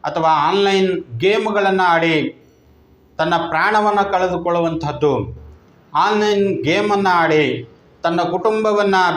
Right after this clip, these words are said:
ಬೀದಿಗೆ ತಂದು ಕೊಡುವಂಥ ಕೆಲಸವನ್ನ ಈ ಆನ್‌ಲೈನ್ ಗೇಮನ್ನ ಮಾಡ್ತಾ ಇದೆ. ಖಂಡಿತವಾಗ್ಲೂ ಕೂಡ ಆನ್‌ಲೈನ್ ಗೇಮನ್ನ ಆಡಬೇಡಿ. ಆನ್‌ಲೈನ್ ಗೇಮಲ್ಲಿ ಬಹಳ ತೊಂದರೆಗಳನ್ನ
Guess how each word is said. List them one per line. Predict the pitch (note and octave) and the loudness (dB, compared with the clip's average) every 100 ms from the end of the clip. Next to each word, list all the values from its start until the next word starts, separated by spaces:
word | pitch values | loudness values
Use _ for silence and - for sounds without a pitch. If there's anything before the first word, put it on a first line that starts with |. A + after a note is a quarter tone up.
| C#3 | -2
ಬೀದಿಗೆ | G3+ G#3 G#3+ G#3 | -2 0 -2 0
ತಂದು | F#3+ F#3+ F3 | -2 -2 -2
ಕೊಡುವಂಥ | F3+ F3 F3 E3 E3 D#3+ C#3+ - - - | -2 -2 -4 -2 0 0 -2 -6 -18 -10
ಕೆಲಸವನ್ನ | D3 F3 G#3+ G#3+ F#3+ F3 E3 D#3 D#3 | -4 -2 -2 -2 -2 0 2 0 -2
ಈ | C#3+ | -2
ಆನ್‌ಲೈನ್ | D3 C#3+ D#3 D#3 D#3 - | 0 0 0 0 -2 -2
ಗೇಮನ್ನ | C#3 D3+ C#3+ C#3 | 0 0 0 0
ಮಾಡ್ತಾ | C#3 C3 C3+ | 0 0 0
ಇದೆ. | B2+ B2 B2+ A2 - - _ _ _ | 0 2 0 -2 -12 -20 _ _ _
ಖಂಡಿತವಾಗ್ಲೂ | B2+ E3 G#3+ G#3 G3 F#3 F3 | -2 0 0 2 0 0 0
ಕೂಡ | E3+ F#3 E3+ D3+ - - - | 0 2 2 2 -4 -12 -4
ಆನ್‌ಲೈನ್ | A#2 E3+ G3 G3+ G3+ F#3 B2 | 0 2 2 2 0 -2 -2
ಗೇಮನ್ನ | D#3+ G3+ F#3+ F3 E3 D3+ D3+ - | 0 0 0 0 0 0 -4 -6
ಆಡಬೇಡಿ. | C3 D3+ C3+ C#3 C3 C3 G2+ - - - | -2 -2 0 0 0 0 -2 -6 -10 -2
ಆನ್‌ಲೈನ್ | C#3+ G3 G3 F3+ | 0 2 0 0
ಗೇಮಲ್ಲಿ | D#3 F#3+ F#3 F3 D#3+ | 0 0 0 0 0
ಬಹಳ | D3+ F#3 | 0 0
ತೊಂದರೆಗಳನ್ನ | F3+ F3+ F#3+ G3 F#3 F3+ F3 | -2 -4 -4 -2 -2 0 0